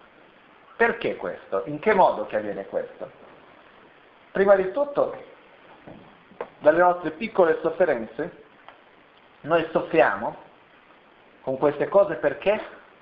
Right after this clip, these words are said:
Perché io devo essere bello, io devo stare bene, io devo avere questo, io devo avere quell'altro, e quindi quando io non ho questo, io non ho quell'altro, e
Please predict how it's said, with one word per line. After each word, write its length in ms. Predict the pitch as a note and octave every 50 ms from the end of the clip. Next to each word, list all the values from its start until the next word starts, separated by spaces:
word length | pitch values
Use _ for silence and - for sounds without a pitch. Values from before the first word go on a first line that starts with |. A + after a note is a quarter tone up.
| _ _ _ _ _ _ _ _ _
Perché 300 | - E3+ - - - F3+
io 460 | F3+ F3+ F#3 - G3+ F3+ E3 D3 C3
devo 220 | B2 A2+ A2 G#2 G#2+
essere 340 | G2+ - - - C3+ D#3 D#3+
bello, 460 | D#3 D3+ C#3 C#3 C#3+ C#3+ D3 D#3 - -
io 300 | G#3 D#3 D3+ C3+ A#2+ A2
devo 300 | F#2+ G2+ F#2 G2+ G2+ -
stare 280 | - G#2 G2 - D#3 E3+
bene, 500 | - D3+ D3+ C#3+ D3 D3+ D3+ D#3 - - -
io 360 | - F#3 F#3 F3 D3+ C3 A#2+
devo 280 | A2+ A2+ G#2+ G#2+ G#2+ G2+
avere 260 | - - G2+ D3 D#3
questo, 540 | - - D#3+ D3+ D3+ - - - D#3+ D#3+ - -
io 280 | G#3 G3+ F#3+ E3+ C#3+
devo 200 | B2 A#2 A2+ G#2+
avere 320 | G#2+ G2+ G2+ G2+ G2+ G2+ -
quell'altro, 800 | - F3 D#3+ D3+ C#3 C3 - - - - D#3 E3+ F#3 - - - - - - - - _
e 80 | - G3+
quindi 240 | - G#3+ G3 F3+ F3+
quando 440 | - F#3 F3+ F3+ F3 F3 D#3+ D#3+ - -
io 320 | A3+ A#3 A3 F3+ D#3 D3+
non 180 | C#3 C#3 C#3 C#3
ho 140 | C#3+ C#3 C#3
questo, 460 | - D3 C3 B2 - - - C#3 C3+
io 260 | - G3 F3+ E3+ D3+ C#3+
non 160 | C3+ C3 C3
ho 120 | C3+ C3+
quell'altro, 720 | C3+ - D3 C#3 C3 B2 A#2 A2 - - - B2+ C3 - -
e 380 | F#3+ A#3 - - - - -